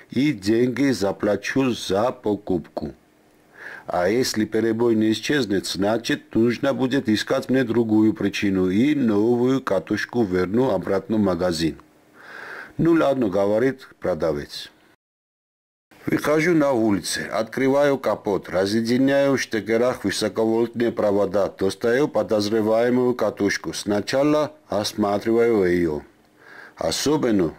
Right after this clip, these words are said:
нужно уделить внимание на резинку, не просохла ли она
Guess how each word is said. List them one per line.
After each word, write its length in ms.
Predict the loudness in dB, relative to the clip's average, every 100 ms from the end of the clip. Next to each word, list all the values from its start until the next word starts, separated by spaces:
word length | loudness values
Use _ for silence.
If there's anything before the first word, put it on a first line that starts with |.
| -6
нужно 520 | 0 2 2 2 2
уделить 500 | 0 0 2 0 0
внимание 560 | 0 2 2 2 2 4
на 360 | 2 2 0
резинку, 720 | 2 2 2 0 -2 -2 -6 -8 _
не 320 | 0 0 0
просохла 640 | -2 -2 -2 -4 -2 0 2
ли 200 | 2 2
она 360 | 2 0 -2